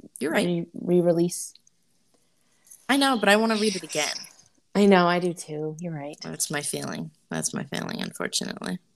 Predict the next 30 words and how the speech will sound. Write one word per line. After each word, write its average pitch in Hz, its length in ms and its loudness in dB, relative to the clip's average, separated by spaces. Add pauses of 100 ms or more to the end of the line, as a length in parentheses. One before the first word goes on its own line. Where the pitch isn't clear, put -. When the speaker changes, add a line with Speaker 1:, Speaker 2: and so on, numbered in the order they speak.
(800)
Speaker 2:
Mm. 165 280 -6 (220)
Speaker 1:
We 185 200 -4
could - 240 0
s-, - 220 6 (180)
we 180 80 -10
could - 140 -4
scrap 165 380 2
the 170 80 -8
next 147 300 -10
book 143 320 -10
and 151 120 -12
keep - 240 -8
the - 80 -8
Sapphic 143 460 -2
one. 160 240 -10 (2000)
Speaker 2:
Which 208 160 4
one's 269 200 6
Sapphic? 202 480 -2 (920)
Speaker 1:
Uh, 160 680 0 (140)
whatever 196 340 2
the 175 80 -4
last 147 320 0
one 147 140 -10
is. 165 160 -12
I 180 60 -10
don't 71 100 -10
remember 78 280 -8
what - 100 -12
it's - 100 -4
called. - 260 -10